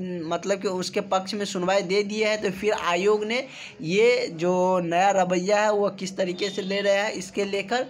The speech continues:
आ, ये जो संघ है ये पत्र लिखे हैं, आ, मुख्यमंत्री जी के द्वारा, मुख्यमंत्री जी के पास लिखे हैं, जिसमें कि बहाली को ये लोग मांग कर रहे हैं कि पूर्व नियमावली, जैसे यहाँ पर आप देख सकते हैं कि एएनएम की नियुक्ति हेतु निकाले गए विज्ञापन के अनुरूप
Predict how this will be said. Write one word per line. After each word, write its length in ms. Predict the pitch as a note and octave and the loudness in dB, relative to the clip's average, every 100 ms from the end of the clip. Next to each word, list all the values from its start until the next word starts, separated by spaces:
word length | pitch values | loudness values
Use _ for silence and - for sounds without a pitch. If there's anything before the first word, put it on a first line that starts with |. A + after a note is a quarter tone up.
| - - - - - - | -8 -20 -20 -20 -12 0
आ, 340 | D#3+ E3+ F3 | 4 6 6
ये 560 | E3+ E3 F#3 G#3+ G#3 F3 | 4 2 2 2 0 -2
जो 320 | D#3 E3+ E3+ | 0 2 2
संघ 360 | E3 - G3 G3+ | 2 -2 -2 0
है 300 | G#3 G#3+ F3 | 0 0 -2
ये 80 | E3+ | -4
पत्र 360 | E3 F3+ F3+ | 0 -2 0
लिखे 320 | F#3+ F#3+ F#3+ | -2 -2 -2
हैं, 220 | G3+ A#3+ - | -2 -2 -4
आ, 300 | - C#3+ D3+ | 0 0 2
मुख्यमंत्री 580 | D#3+ D#3+ F3 F3 G3+ | -2 -4 -6 -4 -6
जी 140 | G3 F#3+ | -4 -4
के 140 | G3 | -2
द्वारा, 380 | G3+ G3+ G#3 G#3 - - F3 | 2 2 2 0 -6 -14 -8
मुख्यमंत्री 480 | E3+ F3+ F#3+ G3 | -6 -2 -4 -4
जी 100 | G3+ | -6
के 120 | G3+ G3+ | -4 -2
पास 260 | F#3+ F#3+ | 0 0
लिखे 240 | G3 F#3+ A3+ | -4 -4 -4
हैं, 140 | A3 | -4
जिसमें 320 | F#3 F#3+ F#3+ | -6 -6 -6
कि 200 | F#3+ A3 A3+ - - | -4 -6 -6 -16 -8
बहाली 380 | D3+ F3 G3 A#3 | -2 0 2 0
को 180 | A#3 G#3 | 2 2
ये 140 | F#3+ | 2
लोग 280 | G3 A3 G#3 | 0 0 -2
मांग 340 | D#3+ E3+ G3+ | 0 0 0
कर 180 | G3+ G3+ | 0 0
रहे 160 | G#3 G#3 | 2 0
हैं 100 | G#3+ | 0
कि 100 | A3+ | -6
पूर्व 320 | G3 G#3 G#3+ | -2 0 0
नियमावली, 520 | F#3+ F#3 F#3 G3 G#3 | -2 0 2 2 0
जैसे 260 | F#3+ F3 F3+ | -4 -4 -2
यहाँ 180 | F3+ | 0
पर 80 | F3 | 2
आप 140 | F3 D#3 | 0 0
देख 200 | F3+ G3 | -4 -4
सकते 260 | G#3+ G3+ | -4 -2
हैं 300 | G#3+ A#3 - - _ _ _ - - - - - - - | -2 -2 -8 -20 _ _ _ -20 -20 -20 -20 -20 -20 -8
कि 120 | G3 | 0
एएनएम 320 | G3+ G#3+ A#3+ | 2 2 0
की 120 | A#3 | 0
नियुक्ति 360 | G#3+ G#3 G3 A#3+ | 0 0 2 2
हेतु 260 | G#3 G#3 A#3 | 2 2 0
निकाले 460 | G#3+ G#3 G3 A3+ | 0 0 2 0
गए 200 | G#3+ G#3 | 0 0
विज्ञापन 560 | G#3 F#3+ E3+ F3+ A3 A3+ | 0 -2 0 2 0 0
के 100 | G#3+ | 0
अनुरूप 540 | G3+ F#3 F#3+ G#3+ A#3 | -2 0 2 0 0